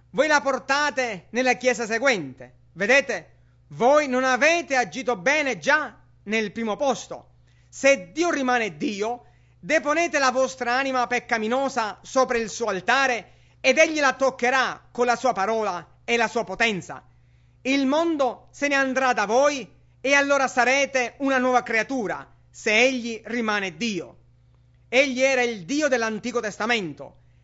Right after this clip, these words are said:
è il Dio del Nuovo Testamento, è lo stesso Dio oggi,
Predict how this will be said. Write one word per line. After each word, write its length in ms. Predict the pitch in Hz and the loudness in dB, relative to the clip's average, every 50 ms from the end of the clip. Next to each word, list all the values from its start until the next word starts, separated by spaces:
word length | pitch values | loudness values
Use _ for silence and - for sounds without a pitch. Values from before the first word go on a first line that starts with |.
| _ _ _ | _ _ _
è 100 | - 208 | -2 0
il 280 | 226 226 220 214 190 | 0 0 0 -4 -6
Dio 360 | 147 190 277 294 311 311 294 | -4 -2 -2 0 0 0 0
del 180 | 254 240 240 220 | 0 0 0 0
Nuovo 200 | 208 214 220 220 | -2 -4 -4 -4
Testamento, 720 | 220 220 202 - 208 208 240 226 190 160 135 - 110 - - _ _ _ _ _ _ | -6 -8 -8 -6 -2 0 0 0 0 -4 -8 -12 -18 -20 -20 _ _ _ _ _ _
è 100 | - 254 | 2 2
lo 100 | 269 262 | 4 2
stesso 440 | 240 - - 294 302 294 - - 254 | 0 0 2 2 2 2 0 -2 -4
Dio 460 | 214 165 202 247 240 240 226 - 262 | -2 -4 -6 -4 -2 -2 -2 2 2
oggi, 380 | 269 247 180 - - 156 135 | 4 2 2 0 -6 -16 -16